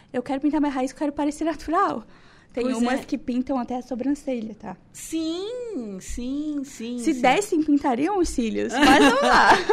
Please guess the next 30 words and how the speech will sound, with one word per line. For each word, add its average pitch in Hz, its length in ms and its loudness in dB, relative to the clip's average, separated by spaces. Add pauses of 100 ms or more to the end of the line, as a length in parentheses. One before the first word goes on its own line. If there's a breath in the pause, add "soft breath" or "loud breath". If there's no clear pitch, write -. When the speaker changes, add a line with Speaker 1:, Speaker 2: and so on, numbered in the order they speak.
(100)
Speaker 2:
<laughs> - 300 -12
Cara, 311 240 -6
tem 294 160 -4
uns, 277 320 -6
uns 240 260 -6
ruivos 247 320 -8
que - 80 -18
parece 262 340 -8
muito, 262 240 -6 (140)
muito 262 420 -4
ruivo 262 280 -4
natural, 233 500 -4
assim, 220 160 -6
Speaker 1:
Combina 277 280 4
Speaker 2:
ó. - 20 2
Speaker 1:
tanto 302 340 -2
com 359 60 -4
a 349 40 -4
pessoa 285 360 -2
que - 80 -16
tu 269 260 -6
parece 254 340 -4
que - 60 -8
ela 247 100 -2
nasceu 220 360 -4
ruiva. 220 340 -6
Speaker 2:
Parece 190 460 -2
que 226 100 -6
nasceu 220 380 -4
ruiva, 220 420 -6